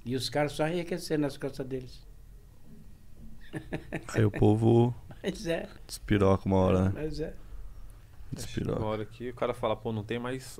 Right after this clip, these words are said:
Speaker 3: outra alternativa pra mim, né?" Igual tem gente que fala, "Ah, tem trabalho pra todo mundo." Não tem, mano.
Speaker 1: Não tem, não dá. Aí, eu tenho uma família minha agora, um primo meu, foi mandado embora hoje, por causa dessa doença.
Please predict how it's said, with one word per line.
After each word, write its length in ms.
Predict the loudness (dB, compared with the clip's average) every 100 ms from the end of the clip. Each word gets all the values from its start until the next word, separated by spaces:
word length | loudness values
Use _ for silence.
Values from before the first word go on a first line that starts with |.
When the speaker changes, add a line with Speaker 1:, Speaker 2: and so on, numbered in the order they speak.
| -6
Speaker 3:
outra 240 | -6 -2
alternativa 680 | -2 -2 -2 -4 -4 -6 -4
pra 200 | -4 -4
mim, 160 | -4 -8
né?" 100 | -10 -12 -14 -14 -14 -16 -16
Igual 160 | -2 2
tem 100 | 4
gente 160 | 2 2
que 60 |
fala, 440 | 4 6 6 6 4
"Ah, 40 |
tem 220 | 2 -4
trabalho 640 | 0 4 4 6 6 6 2
pra 140 | -2
todo 240 | -2 -4
mundo." 320 | 0 0 -2 -2
Não 180 | -4
tem, 320 | -4 -2 -2 -4
mano. 160 | -6 -4
Speaker 1:
Não 200 | -2 -2
tem, 320 | 0 2 2
não 180 | 0 0
dá. 220 | 0 -4 -6 -16 -14 -14 -14 -14 -14 -14 -14 -14 -12 2
Aí, 140 | 6
eu 100 | 6
tenho 200 | 6 6
uma 140 | 6 4
família 440 | 6 6 8 8
minha 240 | 8 6 6
agora, 340 | 4 4 2 -6 -14 -14 -14 -16 -10
um 600 | -4 -2 0 0 0 0 0
primo 200 | 2 4
meu, 280 | 4 2 0 -8 -6
foi 100 | -2
mandado 300 | 2 4 4
embora 260 | 8 8 10
hoje, 340 | 6 4 -8 -14 -14 -14 -14 -16
por 80 | -6
causa 120 | -4 0
dessa 160 | 0
doença. 420 | 2 2 0 -6